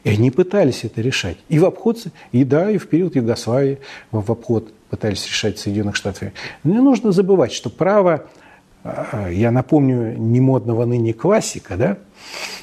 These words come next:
которого, ну, как человек уже пожилой, я учил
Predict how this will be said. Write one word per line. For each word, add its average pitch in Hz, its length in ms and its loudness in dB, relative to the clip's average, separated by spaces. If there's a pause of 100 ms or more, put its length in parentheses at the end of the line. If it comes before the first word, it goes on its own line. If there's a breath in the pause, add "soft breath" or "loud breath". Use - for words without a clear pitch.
(160)
которого, 107 500 -2 (300)
ну, 110 80 -6
как - 200 -6
человек 110 340 0
уже 104 140 0
пожилой, 180 640 0 (460 loud breath)
я 135 180 4
учил 113 420 0